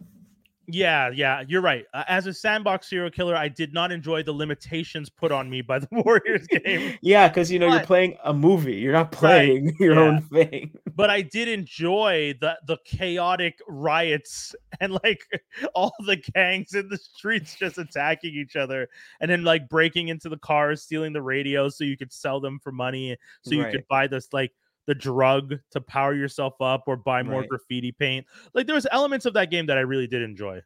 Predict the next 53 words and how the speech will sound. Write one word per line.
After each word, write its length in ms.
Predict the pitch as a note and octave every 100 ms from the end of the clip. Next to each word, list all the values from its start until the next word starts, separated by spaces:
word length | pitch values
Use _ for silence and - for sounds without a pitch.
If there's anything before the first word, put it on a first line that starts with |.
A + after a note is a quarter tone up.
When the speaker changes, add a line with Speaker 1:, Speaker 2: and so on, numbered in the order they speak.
| _ -
Speaker 1:
uh, 160 | A#2 G2+
Speaker 2:
Mm-hmm. 80 | G#2+
Speaker 1:
back 180 | G#2 -
in 40 |
the 80 | G2
day. 220 | F2+ F2+ F2+ _ _ - _
Um, 500 | C#3+ D3 D3 D3 D3 - - -
we 60 |
got 160 | E3+ A#3+
some 100 | A#3+
more 160 | A#3+ B3
trailers 560 | - A3 A3 A#3+ - _
before, 580 | E3 - G3 F3 E3 E3 D3
before 260 | D3 D#3+ F3+
we 80 | E3+
get 120 | E3
into 180 | E3 D#3
some 160 | D#3 D3
stuff. 180 | D#3+ -
<laughs> 180 | D#3 -
We're 140 | G#3+
already 180 | F#3+ F3
forty 320 | - F#3+ F3
minutes 300 | D#3+ D#3 D3
in. 120 | E3+
We 80 | D3
haven't 180 | C#3+ D3+
even 120 | C#3+
touched 220 | - D3
the, 240 | D#3 C3 A#2+ - -
the 140 | - B2+
View 180 | C3 D3+
the 80 |
Right 180 | D3+ C#3
Thing 160 | D3 D3+
stuff. 280 | - B2+ - _ _ -
Uh, 100 | C3
so 140 | -
we'll 100 | D#3+
probably 240 | D3+ G#3 G3
run 300 | D3+ F3 F3
through 180 | E3+
this 220 | E3 D#3 D#3+
list 200 | D#3 D3
now. 320 | C#3+ C#3 -
We 100 | C#3+
have 180 | D3 C3
the 200 | D3 D3
Invincible 540 | D#3 D#3 F3+ - F3 E3+
trailer, 340 | F3+ F3+ F3
season 320 | E3 E3 C#3+
two 180 | C#3 E3+
dropped. 440 | D#3 E3 D#3+ D#3